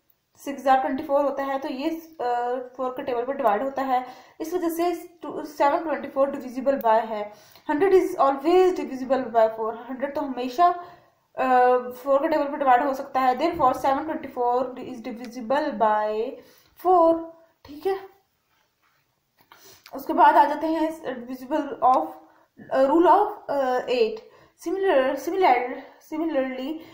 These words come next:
the number formed by the digit in the hundred, tens and unit place should be divisible by eight, यानी कि जो उसके किसी भी number के hundred, ten और यूनिट place पे जो number आ-, आए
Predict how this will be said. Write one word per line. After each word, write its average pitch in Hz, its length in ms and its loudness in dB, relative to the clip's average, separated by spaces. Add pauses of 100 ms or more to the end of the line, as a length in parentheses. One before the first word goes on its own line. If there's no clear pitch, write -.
(180)
the 302 100 -2
number 330 340 2 (240)
formed 320 440 4
by 254 120 6
the 269 180 0
digit 330 280 -4
in 269 200 -2
the 285 80 0 (120)
hundred, 285 420 -2
tens 254 340 2
and 277 380 -6
unit 339 220 -4
place 254 240 -4
should 302 140 -8
be 330 120 -2
divisible 254 480 -4
by 240 120 6 (440)
eight, 233 220 0
यानी 262 140 -2
कि 359 160 0
जो 294 280 -2
उसके 302 720 0
किसी 311 240 -6
भी 339 100 2
number 247 220 -4
के 269 220 -6 (720)
hundred, 262 580 -4
ten 254 280 4
और 311 340 -4 (260)
यूनिट 359 280 -2
place 269 200 0
पे 311 100 -8
जो 302 120 -6
number 262 260 0
आ-, 233 400 6
आए 311 320 2